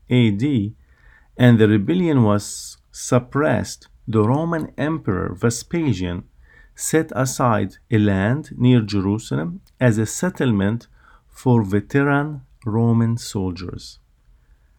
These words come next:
And there is a rabbinic evidence is so valuable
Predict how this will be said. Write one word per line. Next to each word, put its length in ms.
And 180
there 100
is 160
a 100
rabbinic 540
evidence 680
is 220
so 480
valuable 840